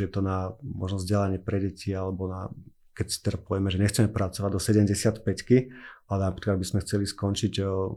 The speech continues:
alebo mať možnosť v šesťdesiatke, že teraz už nemusím pracovať, alebo môžem, na to tiež potrebujem nejaký kapitál. Takže, e, tých vecí, alebo tá pridaná ho-, hodnota je veľmi rozsiahla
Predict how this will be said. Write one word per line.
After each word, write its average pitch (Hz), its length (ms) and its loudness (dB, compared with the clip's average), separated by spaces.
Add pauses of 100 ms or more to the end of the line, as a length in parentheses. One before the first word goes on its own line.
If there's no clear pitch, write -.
(320)
alebo 101 160 2
mať 110 180 10
možnosť 107 400 8
v - 160 0
šesťdesiatke, 110 560 0
že 98 160 0
teraz 107 240 2
už 98 80 0
nemusím 104 320 4
pracovať, 113 400 0
alebo 98 320 0
môžem, 107 480 0 (440)
na 104 80 4
to - 100 -6
tiež - 220 0
potrebujem 92 480 -2
nejaký 92 240 -6
kapitál. 90 480 -2
Takže, 92 320 -2
e, - 20 -20 (840)
tých 113 320 6
vecí, 110 340 4
alebo 107 160 6
tá 104 80 4
pridaná 107 380 6
ho-, 104 260 2
hodnota 107 380 6
je 98 80 2
veľmi 104 320 6
rozsiahla 104 800 2